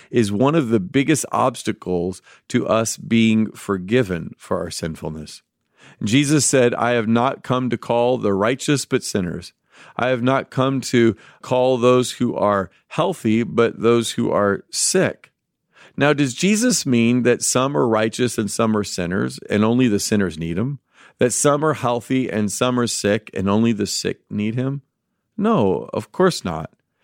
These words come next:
Everyone is a sinner. Everyone is sick, but only some sense their sickness. Only some feel and comprehend and grasp their sinfulness. And because they don't get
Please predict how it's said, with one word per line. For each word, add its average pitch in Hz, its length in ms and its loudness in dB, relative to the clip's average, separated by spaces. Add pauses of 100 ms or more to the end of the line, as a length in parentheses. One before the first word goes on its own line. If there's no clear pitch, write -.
(240)
Everyone 143 800 2
is 98 160 -2
a 101 80 -2
sinner. 87 460 -6
Everyone 143 720 0
is 95 200 -4
sick, - 520 0 (320)
but 156 200 2
only 175 460 4
some 156 640 0 (180)
sense - 560 -2 (140)
their 101 220 0
sickness. 85 640 -8 (260)
Only 180 360 4
some 143 540 2
feel 147 520 2
and 110 140 0
comprehend 120 640 0
and 101 220 0
grasp 120 680 -2 (260)
their 107 200 2
sinfulness. 87 920 -4 (1200)
And 117 160 0
because 151 440 0
they 117 160 4
don't 107 680 -2
get 151 400 0